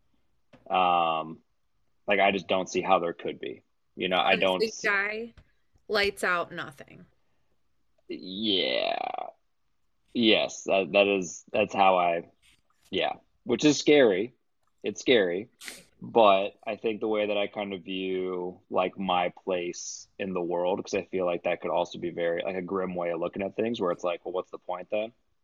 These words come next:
Speaker 1: Like, I don't wanna have kids. Like, what am I doing?" You know?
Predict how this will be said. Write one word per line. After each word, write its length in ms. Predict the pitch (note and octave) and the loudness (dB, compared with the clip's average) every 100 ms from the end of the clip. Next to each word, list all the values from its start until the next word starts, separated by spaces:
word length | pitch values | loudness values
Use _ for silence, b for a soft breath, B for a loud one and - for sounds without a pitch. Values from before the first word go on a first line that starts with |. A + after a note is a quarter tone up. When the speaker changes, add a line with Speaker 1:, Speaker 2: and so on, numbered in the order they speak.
| _ - | _ -8
Speaker 1:
Like, 100 | E2 | 0
I 60 | G2 | 2
don't 100 | A2 | 4
wanna 160 | G#2+ | 4
have 140 | F2+ E2+ | 2 -4
kids. 360 | G#2 A2 F#2+ F#2 | 0 0 0 -2
Like, 100 | F2 E2 - | -4 -6 -8
what 160 | F#2+ | -6
am 60 | F#2 | -4
I 60 | |
doing?" 400 | F2 F#2+ F2+ D#2+ - _ _ _ | -2 -2 -2 -6 -16 _ _ _
You 100 | G2 | -4
know? 260 | F#2 F2 | 0 -2